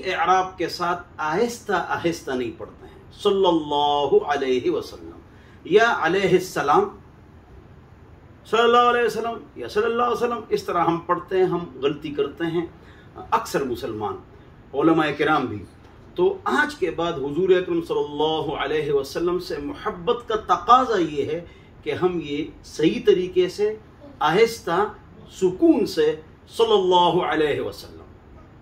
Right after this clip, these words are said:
या मुख्तसर अलैहिस्सलाम पाबंदी से पढ़ें, शौक से पढ़ें और मोहब्बत से पढ़ें। ये नबी अलैहिस्सलाम से मोहब्बत का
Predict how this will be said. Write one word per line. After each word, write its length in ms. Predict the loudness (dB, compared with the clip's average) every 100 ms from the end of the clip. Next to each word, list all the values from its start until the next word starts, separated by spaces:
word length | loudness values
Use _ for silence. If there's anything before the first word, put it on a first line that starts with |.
| -2
या 480 | 2 4 4 2 -4
मुख्तसर 600 | -6 -4 -4 -2 -2 -4 -12 -18 -2
अलैहिस्सलाम 840 | 0 2 2 0 0 2 4 2 -2 -16 -20 -20 -20 -20 -20 -20 -20 -20 -20 -20 -20 -20 -20 -20 -20 -20 -20 -20 -20 -20 -20 -20 -20 -20 -20 -20 -20 -20 -20 -20 -20 -20 -20 -12 -2
पाबंदी 340 | 2 2 0
से 140 | 0 0 0
पढ़ें, 260 | -4 -4 -4
शौक 320 | 4 4 4
से 160 | -2 -2
पढ़ें 220 | -2 -6 -10 -14 -20 -20 -20 -20 -20 -4 4
और 340 | 6 6 4
मोहब्बत 460 | 0 -2 -2 0 -2
से 160 | 0 -4 -4
पढ़ें। 180 | -6
ये 220 | -6 0 0
नबी 200 | 2 2
अलैहिस्सलाम 440 | 0 2 0 0
से 140 | -2 -4
मोहब्बत 540 | -4 -8 -4 -2 -2
का 60 | -4